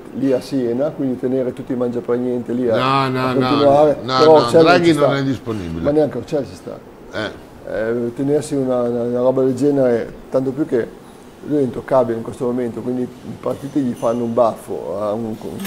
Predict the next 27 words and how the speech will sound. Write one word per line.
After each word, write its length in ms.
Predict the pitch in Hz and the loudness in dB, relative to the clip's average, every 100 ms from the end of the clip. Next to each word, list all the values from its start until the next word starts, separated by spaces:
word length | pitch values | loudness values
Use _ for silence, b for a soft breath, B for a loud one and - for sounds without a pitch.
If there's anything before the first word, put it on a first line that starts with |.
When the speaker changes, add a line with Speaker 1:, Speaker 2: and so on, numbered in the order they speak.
| 92 | -4
Speaker 1:
ha 40 | 117 | -2
un, 420 | 117 117 110 107 - - - B B B B B B - | -2 -2 -4 -6 -8 -16 -20 B B B B B B -6
un 140 | 135 | 0
incarico 500 | 143 143 139 139 120 | 2 4 6 6 2
per, 460 | 131 131 123 123 123 | 0 2 4 2 0
pluriennale, 680 | 135 156 156 147 139 139 131 | 2 6 6 6 4 4 4
quindi 260 | - 131 123 | 0 0 0
non 100 | 120 | 0
gliene 220 | 120 113 | 0 -2
frega 260 | 110 113 110 | -2 0 0
niente. 420 | 110 104 82 71 - - - - - - - - - | 0 -2 -6 -12 -16 -20 -20 -20 -20 -16 -14 -14 -4
Ho 80 | 135 | 2
paura 480 | 151 147 143 147 143 | 8 10 10 8 6
che 240 | 139 127 | 4 0
ci 100 | 123 | 0
sarà 200 | - 123 | 0 2
un 100 | 127 | 2
po' 140 | 127 123 | 0 0
di, 380 | 127 123 120 113 | 0 -2 -2 -4
di 360 | 113 113 110 | -2 -2 -2
Vietnam, 540 | 107 123 123 113 110 110 | -2 -2 0 2 2 0
di 80 | 107 | -2
guerra. 400 | 110 107 107 - B B B B B - - | 0 2 0 -4 B B B B B -18 -6
Eh, 680 | 101 104 104 98 90 67 - - - - - - - - - - - - - - - - | -2 0 2 2 0 -2 -8 -10 -14 -16 -18 -20 -20 -20 -20 -20 -20 -20 -20 -20 -20 -6
ovviamente 800 | 123 135 143 147 156 160 147 135 - | 0 4 4 4 4 6 6 6 0
il 440 | 120 117 120 117 | -2 0 2 2
Franco, 720 | 117 131 139 131 127 123 117 | 2 2 4 2 0 -2 -2